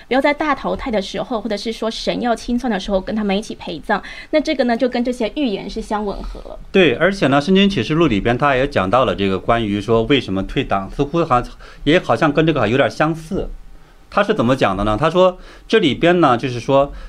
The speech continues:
Speaker 2: 这个兽的这个印记的这个呢，他最终会给人，呃，就是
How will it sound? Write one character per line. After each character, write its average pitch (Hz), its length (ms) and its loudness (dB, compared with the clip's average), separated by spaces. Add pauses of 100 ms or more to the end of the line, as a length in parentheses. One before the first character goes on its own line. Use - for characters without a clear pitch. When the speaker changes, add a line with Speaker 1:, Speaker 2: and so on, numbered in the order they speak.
Speaker 2:
这 139 120 0
个 123 360 2
兽 202 360 2
的 107 160 4
这 151 140 2
个 120 80 0
印 170 300 2
记 233 200 0
的 101 160 4
这 120 140 -2
个 110 140 0
呢， 101 200 0
他 139 80 0
最 147 220 2
终 156 180 4
会 147 320 0 (240)
给 113 220 2
人， 107 420 0 (300)
呃， 107 580 2 (440)
就 139 120 0
是 117 540 0